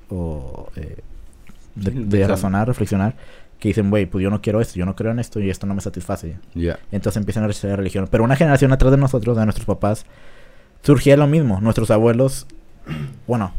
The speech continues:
Speaker 1: la mayoría o de nuestra sociedad, empiezan a de que, "Oye, que te-, tienes que creer esto, tienes que ir aquí, tienes que ir a misa todos los domingos", pum, pum, pum.
Speaker 2: Es que eran más
Speaker 1: Pero ellos no, no tuvieron ese razonamiento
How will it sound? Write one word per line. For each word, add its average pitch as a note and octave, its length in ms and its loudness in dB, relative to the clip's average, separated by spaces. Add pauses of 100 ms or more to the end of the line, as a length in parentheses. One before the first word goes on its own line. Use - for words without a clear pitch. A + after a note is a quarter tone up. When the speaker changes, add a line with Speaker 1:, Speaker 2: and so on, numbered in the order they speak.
(120)
Speaker 1:
la A2+ 100 -2
mayoría G#2+ 560 0
o G2 160 2
de F#2+ 100 -6
nuestra G2 200 -2
sociedad, F#2+ 320 -2 (520)
empiezan A2 760 2 (140)
a G2+ 160 0
de F#2 80 -2
que, - 100 -4
"Oye, F#2+ 360 0 (120)
que G2+ 140 0
te-, G2+ 120 0
tienes G#2 200 2
que G2 80 -2
creer F#2 240 2
esto, B2+ 200 2
tienes G#2 220 -6
que - 80 -4
ir F2+ 40 0
aquí, F2+ 200 -2
tienes A2 180 -4
que - 60 -6
ir G2+ 60 0
a - 20 0
misa G2+ 140 -4
todos G#2 140 0
los F#2+ 60 0
domingos", A2 220 0
pum, G#2+ 220 -4
pum, A2+ 140 -2
pum. C3+ 120 2
Speaker 2:
Es C#3 60 2
que C3+ 100 2
eran B2+ 240 6
más A2 720 0
Speaker 1:
Pero C3 300 12
ellos C#3 260 8
no, B2+ 280 2 (340)
no A#2+ 160 2
tuvieron B2 340 4
ese B2+ 140 2
razonamiento A#2+ 840 2